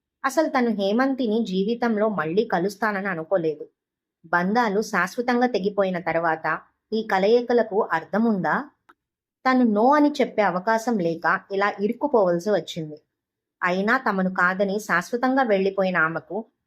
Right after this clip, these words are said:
ఉండాలి గిల్టీనెస్. సిగ్గు లేకుండా తను వెళ్ళిపోతుంటే పిలిచి మరీ మాట్లాడుతుందా?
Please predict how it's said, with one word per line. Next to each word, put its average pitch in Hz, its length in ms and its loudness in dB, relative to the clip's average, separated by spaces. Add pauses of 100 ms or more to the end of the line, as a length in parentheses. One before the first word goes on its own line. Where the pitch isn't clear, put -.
(280)
ఉండాలి 196 380 2
గిల్టీనెస్. 175 840 -2 (340)
సిగ్గు 190 340 2
లేకుండా 196 520 2
తను 196 240 -2
వెళ్ళిపోతుంటే 190 760 2
పిలిచి 185 380 -2
మరీ 220 220 2
మాట్లాడుతుందా? 185 920 -2